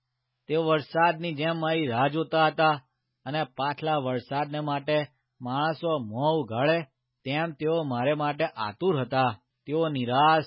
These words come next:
થઈ ગયા હોય ત્યારે હું મોં મલકાવીને તેઓને ઉત્તેજન આપતો અને મારા આનંદિત ચહેરાનું તેજ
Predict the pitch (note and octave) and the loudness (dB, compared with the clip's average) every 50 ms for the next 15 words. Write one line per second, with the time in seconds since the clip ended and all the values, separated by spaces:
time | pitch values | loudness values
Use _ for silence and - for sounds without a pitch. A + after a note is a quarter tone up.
0 | - - - B2 C3+ D3 C#3 D3 D3+ D3+ D3+ C3+ A2 A2+ B2 C#3 D3 D#3 D3+ D3+ | -4 -8 -8 -6 -6 -4 -2 0 2 2 2 0 -2 -2 0 2 2 2 2 0
1 | - _ _ _ _ _ - C3+ C#3+ D#3 D#3+ D3 A2+ G#2+ A#2+ D3+ D#3+ E3 D3+ C3 | -4 _ _ _ _ _ -6 -2 0 0 0 -2 -4 -6 -6 -6 -6 -6 -6 -6
2 | A#2 A#2+ C3 D3+ D#3+ D#3+ C#3 B2+ B2 B2 A2+ - C3 C#3 D3+ D#3+ D#3+ D#3+ D#3 D3+ | -4 -2 0 0 0 0 -2 -2 -4 -4 -4 -4 -2 0 0 0 0 -2 -2 -4
3 | - _ _ _ _ _ - D#3 E3 F3 F3+ F3+ E3+ C#3+ B2 - _ - C3 D#3 | -8 _ _ _ _ _ -6 -4 -2 -2 -2 -2 -2 -2 -4 -6 _ -6 -4 -2
4 | E3+ F#3+ F3+ E3+ D#3 C#3 B2+ - - D3+ C#3+ C3 - _ _ _ _ _ _ _ | -2 0 0 2 0 0 0 0 0 0 0 0 -4 _ _ _ _ _ _ _
5 | _ _ - C3 D3+ D#3+ E3 D#3 C#3+ C#3 D3 D3+ D#3 D#3 - C3 C3+ C3+ C#3+ D3+ | _ _ -10 -6 -4 -4 -2 -2 0 0 2 2 2 2 0 -2 -6 -4 -4 -4
6 | D#3 D#3 D#3+ D#3 D#3 - C3+ B2 B2 C3 C#3+ D3 D#3 D#3 C#3 B2+ - A#2 B2 C#3 | -4 -4 -4 -6 -4 -6 -4 -4 -2 -2 -2 -2 -4 -6 -6 -8 -6 -2 0 0
7 | D3+ D3 C#3+ | 0 0 -2